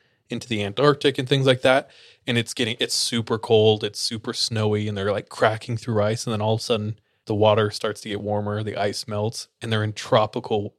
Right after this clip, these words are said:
island weather. And it's like they had gone into the earth,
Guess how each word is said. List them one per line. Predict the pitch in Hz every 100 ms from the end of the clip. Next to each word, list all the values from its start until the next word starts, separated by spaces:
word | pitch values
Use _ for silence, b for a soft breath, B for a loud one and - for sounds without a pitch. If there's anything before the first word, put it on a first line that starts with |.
| _ _ 110
island | 107 107 104 98
weather. | 90 - - _ _ _ _ _ _ -
And | 110
it's | 104 -
like | 101 -
they | 110
had | 110
gone | 113 110 107
into | 117 113
the | 107 101
earth, | 90 - -